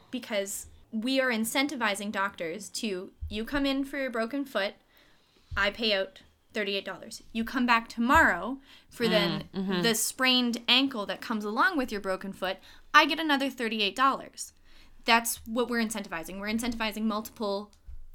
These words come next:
Speaker 2: Visits.
Speaker 1: visits.
Speaker 2: Yeah. And that just creates a whole host of headaches for everyone involved,
Speaker 1: Mm-hmm.
Speaker 2: maybe other than, I guess,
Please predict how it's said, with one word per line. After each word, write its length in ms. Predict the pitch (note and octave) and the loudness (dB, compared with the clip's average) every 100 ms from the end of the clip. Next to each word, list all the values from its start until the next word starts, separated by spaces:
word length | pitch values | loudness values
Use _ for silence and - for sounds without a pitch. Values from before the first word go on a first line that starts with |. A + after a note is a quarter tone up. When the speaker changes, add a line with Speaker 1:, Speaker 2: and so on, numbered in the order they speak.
| - | -10
Speaker 2:
Visits. 480 | F3+ F3 D3+ - G#3 | -6 -6 -6 -10 -4
Speaker 1:
visits. 500 | B3 - - - - - - - - | -2 -2 -10 -16 -16 -20 -20 -20 2
Speaker 2:
Yeah. 280 | G#3+ F3+ D3+ - - - | 8 8 8 -12 -20 0
And 380 | G#3 G3+ F#3 E3+ - _ _ - | 2 4 2 -2 -4 _ _ -6
that 180 | F#3 F#3 | -2 -2
just 240 | F3+ - | -4 -10
creates 300 | - F3+ D3+ | -4 -2 -2
a 60 | D3+ | -4
whole 360 | C#3+ D#3+ D#3 D3+ | -6 -2 -2 -2
host 320 | D3 D3 - | -4 -8 -8
of 80 | C#3 | -8
headaches 360 | C#3+ - - | -8 -8 -10
for 120 | - | -4
everyone 300 | D3+ D3 C#3+ | -4 -2 -6
involved, 440 | C#3+ D3 B2+ C#3+ - | -6 -6 -2 0 -2
Speaker 1:
Mm-hmm. 80 | D#3+ | -4
Speaker 2:
maybe 320 | D3+ D3+ C#3+ | -4 -2 -2
other 280 | D#3+ D3+ D#3+ | -2 -2 -2
than, 200 | C#3+ C#3+ | 0 2
I 120 | C#3+ | 2
guess, 380 | C#3 C#3+ - - | 2 -2 -2 -12